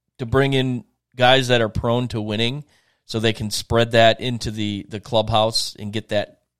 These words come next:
I guess, culture going in the right direction. J P, what, uh, who do you want to see, uh, brought here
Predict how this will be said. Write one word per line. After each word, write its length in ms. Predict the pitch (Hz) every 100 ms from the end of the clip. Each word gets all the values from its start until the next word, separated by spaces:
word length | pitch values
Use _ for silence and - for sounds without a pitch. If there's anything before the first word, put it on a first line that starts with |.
| _ _ - -
I 80 | 113
guess, 240 | 110 104
culture 560 | - 117 120 - 117 107 _ _ _ _ _ _
going 240 | - 120 120
in 60 |
the 80 | 113
right 200 | 110 110
direction. 500 | 107 110 113 117 -
J 180 | 113 120
P, 340 | 117 127 127 123
what, 240 | 113 113
uh, 300 | 113 104 98 - _ _ - - _ _ _
who 160 | - 156
do 60 | 143
you 220 | 135 143
want 340 | 120 113 110
to 60 | -
see, 520 | - 113 107 101 98 _ _ _ _ _ _
uh, 480 | - 92 95 95 82 - _ _ _ _ _
brought 320 | - 131 131 120
here 440 | 127 120 107 92